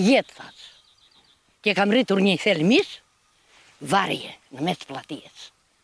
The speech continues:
Nuk dua me unë tjetër. Se nuk e sh-, se, sot janë ata, nesër jam unë.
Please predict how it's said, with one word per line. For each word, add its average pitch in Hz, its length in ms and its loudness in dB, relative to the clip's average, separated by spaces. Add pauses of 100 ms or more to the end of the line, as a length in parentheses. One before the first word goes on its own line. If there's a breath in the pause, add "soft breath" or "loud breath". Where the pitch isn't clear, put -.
(500)
Nuk 202 160 0
dua 196 300 2
me 117 100 -8
unë - 380 -20
tjetër. - 300 -20 (1080)
Se 185 160 0
nuk 247 220 2
e 240 80 0
sh-, - 160 -12
se, - 160 -10 (340)
sot - 400 -2
janë 285 300 4
ata, 339 180 2
nesër 269 400 2
jam 254 200 2
unë. 127 100 -20